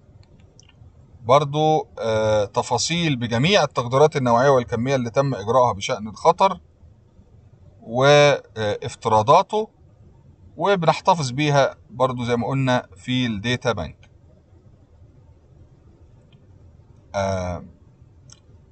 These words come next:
minutes of all group meetings including all actions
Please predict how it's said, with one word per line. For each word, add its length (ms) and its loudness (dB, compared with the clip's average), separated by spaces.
minutes 400 0
of 140 -2
all 440 4
group 360 4
meetings 540 -4
including 720 -2
all 340 4
actions 560 -4